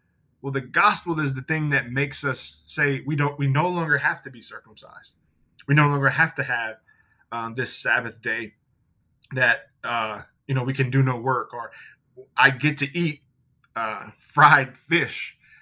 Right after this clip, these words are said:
you know, crawfish and shrimp and lobster and all these things that were an absolute no-no for the Jewish people. And it's like, well, how, how did you get the right to do that when God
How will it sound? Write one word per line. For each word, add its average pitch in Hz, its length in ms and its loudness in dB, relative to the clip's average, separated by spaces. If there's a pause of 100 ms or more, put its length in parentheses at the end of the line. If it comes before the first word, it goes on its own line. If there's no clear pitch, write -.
(100)
you 131 80 -8
know, 120 160 -6
crawfish 139 800 0
and 107 240 -14
shrimp 156 420 -2
and 113 140 -14
lobster 135 600 -2
and 117 120 -12
all 147 160 0
these 139 180 -2
things 139 240 0
that 123 180 0
were 120 200 -8
an 113 120 -6
absolute 135 560 -2
no-no 123 600 -2 (440)
for 120 480 -4
the 110 140 -10
Jewish 107 400 -10
people. - 400 -10 (480)
And 120 80 -2
it's 107 80 -4
like, 110 160 4
well, 110 100 -4
how, 160 460 2 (1120)
how - 220 0
did 175 80 0
you 165 80 2
get 160 140 -2
the 123 80 -6
right 131 240 -2
to 131 60 -12
do 170 180 -4
that 131 200 0
when 120 120 -10
God 127 240 2